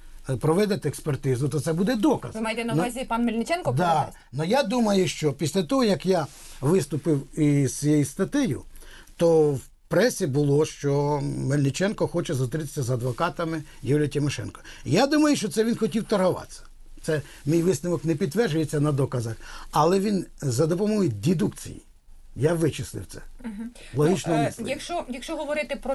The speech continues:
Speaker 2: те, щоб, е, пан Мельниченко зустрівся з, е,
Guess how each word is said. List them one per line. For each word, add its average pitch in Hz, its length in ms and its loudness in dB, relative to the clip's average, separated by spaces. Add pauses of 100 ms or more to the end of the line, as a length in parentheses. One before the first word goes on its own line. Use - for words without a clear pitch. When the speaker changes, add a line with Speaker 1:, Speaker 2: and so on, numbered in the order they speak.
(120)
Speaker 2:
те, 262 200 4
щоб, 233 420 -6
е, 202 280 2
пан 233 200 0
Мельниченко 220 580 -4
зустрівся 196 680 -4
з, 180 200 -8
е, 185 260 -2